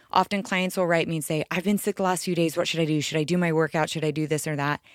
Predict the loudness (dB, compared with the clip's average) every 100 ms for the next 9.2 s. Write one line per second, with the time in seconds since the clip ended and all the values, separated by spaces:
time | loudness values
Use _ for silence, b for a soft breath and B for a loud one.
0 | b b b 0 2 2 2 2 2 -2
1 | 0 0 0 0 0 0 0 -2 0 0
2 | -2 -4 -4 -4 0 0 -2 -4 _ -4
3 | -2 -4 0 -2 0 -6 -4 0 0 0
4 | 0 0 0 -6 B B B 0 4 4
5 | 2 0 2 4 4 4 2 2 2 2
6 | 0 0 -2 -2 2 2 2 -2 2 2
7 | 2 2 -2 0 2 2 2 0 0 4
8 | 4 2 0 0 0 2 6 6 6 4
9 | 4